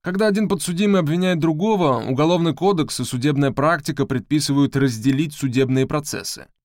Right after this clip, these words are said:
Мистер Флинн не обязан вызывать свою клиентку для дачи показаний.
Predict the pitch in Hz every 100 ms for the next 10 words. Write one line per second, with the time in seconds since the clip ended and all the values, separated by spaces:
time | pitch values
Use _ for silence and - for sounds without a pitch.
0 | _ _ _ _ _ - 180 165 185 160
1 | 208 196 185 180 196 175 127 123 117 127
2 | 131 - 120 120 123 160 160 160 143 123
3 | 120 127 123 - 120 107 95 87 -